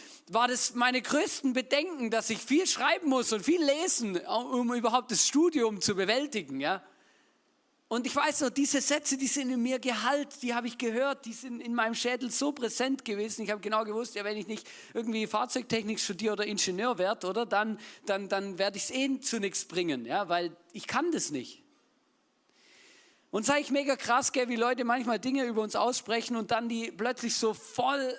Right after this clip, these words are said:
einfach mittendrin und zum Leben sind, voll präsent und, äh, und du, und,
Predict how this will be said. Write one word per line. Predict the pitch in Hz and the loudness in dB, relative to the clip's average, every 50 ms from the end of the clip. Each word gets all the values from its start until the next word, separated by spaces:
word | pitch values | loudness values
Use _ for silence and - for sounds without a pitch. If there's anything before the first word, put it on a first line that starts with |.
| - - - | -10 -6 2
einfach | - 240 254 254 233 226 220 | 2 4 4 4 2 0 0
mittendrin | 220 226 254 285 - - 262 220 226 - - 240 247 240 | 2 0 0 0 0 -2 -4 -4 -4 -4 -4 -4 -2 -2
und | 220 214 | -2 -2
zum | - 196 190 | -2 -2 -2
Leben | 190 214 226 247 233 240 | 0 -2 -2 -2 -2 -2
sind, | 220 - 233 226 214 - | -2 -2 -2 -2 -4 -2
voll | - - - 247 | 0 0 0 0
präsent | 240 - 226 196 - - 220 226 240 254 247 - | 0 -2 -4 -2 -2 0 0 0 0 -2 -2 -2
und, | - 294 214 190 - | -2 -2 -2 -2 -2
äh, | 196 190 190 190 185 185 - - - - - - | 0 0 0 0 -2 -6 -10 -20 -20 -18 -10 -6
und | 196 196 180 | -6 -4 -2
du, | 202 196 196 208 | -2 -2 -2 -2
und, | - - 175 170 190 196 208 196 - | -4 -6 -8 -6 -4 -4 -4 -4 -8